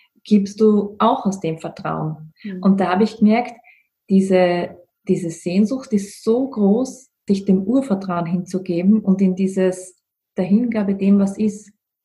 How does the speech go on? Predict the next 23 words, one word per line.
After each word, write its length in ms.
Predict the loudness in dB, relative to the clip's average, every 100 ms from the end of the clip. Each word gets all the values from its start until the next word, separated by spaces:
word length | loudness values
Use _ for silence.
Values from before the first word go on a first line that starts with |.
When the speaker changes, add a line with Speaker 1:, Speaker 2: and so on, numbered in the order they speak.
| _
Speaker 1:
aber 340 | -6 -4 -4
auch 80 | -6
der 140 | 0
Hingabe 380 | 2 4 2 0
dem, 220 | 2 2
was 180 | 2 0
da 100 | -6
grad 240 | -6 -4
in 160 | 2 6
mir 240 | 6 2 -4
ist. 320 | -10 -16 _ _ _ _ _ _
Und 580 | -2 4 4 4 -2 -16 -10
sobald 480 | -6 -2 0 0
man 140 | 0 0
ja 100 | 0
beginnt, 600 | -2 -2 2 2 0 -6 _ -2
in 200 | 2 2
sich 240 | 0 -2
selber 320 | -2 0 0
diese 360 | -2 -6 -4 -4
Verletzlichkeitsfelder 1300 | -4 -2 -2 -4 -8 -2 -2 -2 -4 0 0 0 -2
quasi 680 | -2 -2 -2 -4 -8 -10 _
abzugrenzen, 1200 | -4 -4 -4 -6 -6 -6 -8 -8 0 2 0 -4